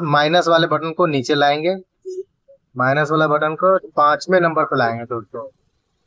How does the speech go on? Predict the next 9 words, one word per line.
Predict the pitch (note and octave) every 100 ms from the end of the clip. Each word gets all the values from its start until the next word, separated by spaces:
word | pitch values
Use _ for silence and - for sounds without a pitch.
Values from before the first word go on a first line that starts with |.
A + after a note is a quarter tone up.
| -
जहाँ | C#3+ D#3
पे | E3
लिखा | D#3+ D#3 E3+
हुआ | E3+ E3 E3 D#3
है | F3+ G3 _ _ _ _ -
ये | C#3
देखिए | C#3 C3 C#3
वेब | C3 D3+ D#3+ E3+ F3+ F3 _ _ _ _ _ _ -
टिप | F3 F3